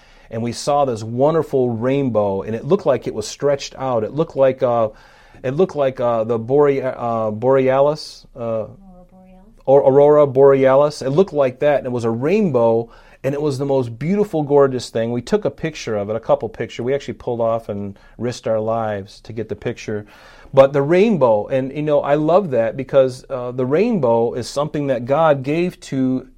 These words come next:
Speaker 1: Abraham, I'm sorry, to Noah, and for all of us as a promise. In fact, let me just read it to you because, again, the fact that there's a rainbow,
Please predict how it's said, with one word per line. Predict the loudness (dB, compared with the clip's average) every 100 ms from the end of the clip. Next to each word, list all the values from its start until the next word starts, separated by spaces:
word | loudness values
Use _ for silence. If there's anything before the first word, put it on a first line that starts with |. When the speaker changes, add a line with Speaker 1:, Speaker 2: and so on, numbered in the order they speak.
| -4
Speaker 1:
Abraham, | -2 -2 -2 -4 -4 -6 -12 -6
I'm | -4
sorry, | 2 2 4
to | 0
Noah, | 2 2 2 0 -6 _ _ -20 _
and | -2 0 0
for | 2 2
all | 4 2
of | 2 -2
us | -8 -12 -12
as | -8 -6
a |
promise. | -6 -4 -2 -2 -4 -10 -18 -20 -20 _ _ _ _ -6
In | -4
fact, | 2 4 4
let | -2
me | -2
just | -4
read | -2 -2 -4
it | -6
to | -6
you | -4 -4
because, | -8 -2 0 0 -4 -8
again, | -4 0 0 -2 -6 -14 _ -20 _ _ -8
the | -2
fact | 2 2 2
that | -2 0
there's | 0
a | 0
rainbow, | 2 2 2 0 2 2 2 -4 -10